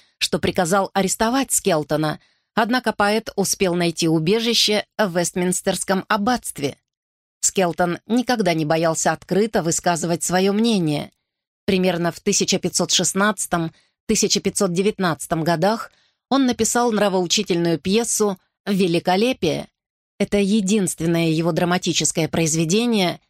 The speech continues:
дошедшее до нас. В ней Скелтон резко порицает короля за неумеренное пристрастие к удовольствиям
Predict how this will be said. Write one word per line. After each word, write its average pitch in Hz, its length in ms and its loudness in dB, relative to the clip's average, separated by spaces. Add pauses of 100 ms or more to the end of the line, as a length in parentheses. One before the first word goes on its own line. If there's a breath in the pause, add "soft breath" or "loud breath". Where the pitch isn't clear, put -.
(160)
дошедшее 170 680 0
до 190 140 2
нас. 185 420 -4 (600)
В 214 160 2
ней 269 240 2
Скелтон 214 720 0
резко 196 420 0
порицает 170 540 0
короля 175 520 0 (300 soft breath)
за 180 140 0
неумеренное 180 640 0
пристрастие 175 720 -2
к - 80 -6
удовольствиям 190 840 -2